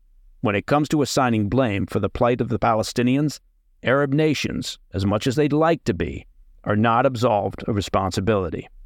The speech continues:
All right, coming up next, President Biden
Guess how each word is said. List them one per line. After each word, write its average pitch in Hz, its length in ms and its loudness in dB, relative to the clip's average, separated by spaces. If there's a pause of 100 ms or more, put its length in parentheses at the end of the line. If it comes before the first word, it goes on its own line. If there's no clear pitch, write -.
(1000)
All 117 120 4
right, 101 180 -4 (520)
coming 139 240 2
up 113 160 -2
next, 80 400 -6 (460)
President 165 360 2
Biden 104 380 0